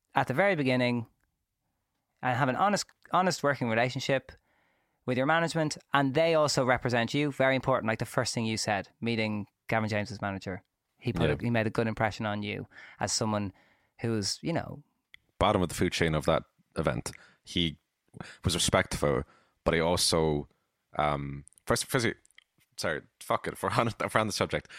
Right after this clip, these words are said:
Speaker 2: he, he was, he was, he was there, he kept an eye on everything, he was overseeing where the instruments went,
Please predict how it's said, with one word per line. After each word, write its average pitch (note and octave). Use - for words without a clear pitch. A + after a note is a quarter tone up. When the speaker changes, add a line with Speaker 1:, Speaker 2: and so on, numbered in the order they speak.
Speaker 2:
he, -
he G#2+
was, G2+
he G#2+
was, G2+
he -
was G2
there, A#2+
he F#2
kept -
an F2
eye G2+
on G2+
everything, D#2+
he -
was E2+
overseeing E2+
where D#2+
the E2
instruments F2+
went, F#2